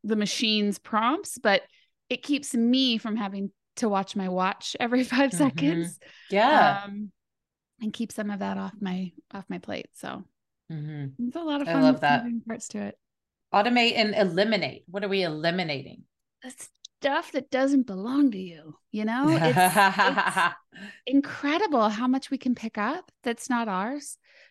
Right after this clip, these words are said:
Speaker 1: Um, and in two thousand nineteen is probably when I was at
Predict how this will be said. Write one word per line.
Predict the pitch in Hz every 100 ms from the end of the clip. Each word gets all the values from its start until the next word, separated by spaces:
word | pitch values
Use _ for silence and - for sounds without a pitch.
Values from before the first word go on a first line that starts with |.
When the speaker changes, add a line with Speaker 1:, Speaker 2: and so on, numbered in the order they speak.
| _ -
Speaker 1:
Um, | 220 214 208 208 214 214 - _ _ _ _ -
and | 226 233 -
in | 226
two | 240
thousand | 262 247 254 233
nineteen | 220 - - 208 202
is | 196
probably | - 196 202 196 202
when | 190 185
I | 190 185 202 202
was | 202 190 185 185 - 185
at | 180 165 -